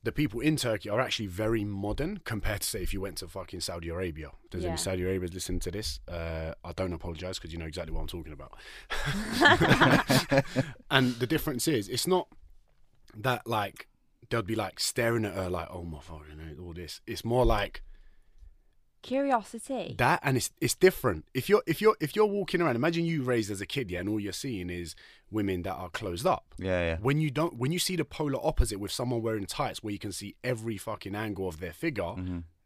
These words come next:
Speaker 1: they're gonna be gobsmacked. You can't even blame 'em. Do you know what
Speaker 2: Yeah,
Speaker 1: I'm trying
Speaker 3: yeah,
Speaker 1: to
Speaker 3: yeah.
Speaker 1: say? So hence why you got, there's that line of,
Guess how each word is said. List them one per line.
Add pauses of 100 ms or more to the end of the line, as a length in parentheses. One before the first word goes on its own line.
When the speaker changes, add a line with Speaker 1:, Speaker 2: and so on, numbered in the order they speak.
(160)
Speaker 1:
they're
gonna
be
gobsmacked. (480)
You
can't (100)
even
blame
'em.
Do
you
know
what
Speaker 2:
Yeah,
Speaker 1:
I'm
trying
Speaker 3:
yeah,
Speaker 1:
to
Speaker 3:
yeah.
Speaker 1:
say? (280)
So
hence
why
you
got,
there's
that
line
of,